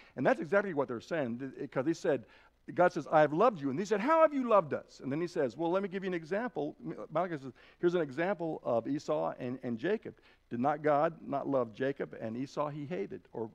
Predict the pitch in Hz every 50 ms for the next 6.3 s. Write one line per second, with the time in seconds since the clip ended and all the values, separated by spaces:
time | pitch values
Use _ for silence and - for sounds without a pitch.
0 | _ _ - 131 120 117 117 120 - _ _ - 123 117 117 117 117 - _ _
1 | - 131 123 - - 156 135 - 139 120 - 139 131 113 127 131 131 127 _ _
2 | _ _ _ _ _ - 143 131 127 123 120 123 - _ - 127 117 135 160 196
3 | - - - - _ _ _ _ _ _ _ _ _ _ _ _ _ _ _ _
4 | - 131 131 123 135 156 160 165 151 127 - - 143 147 139 139 131 117 - -
5 | _ _ _ _ _ _ _ - 139 139 147 - 139 131 - - 160 151 151 151
6 | 139 139 156 190 196 -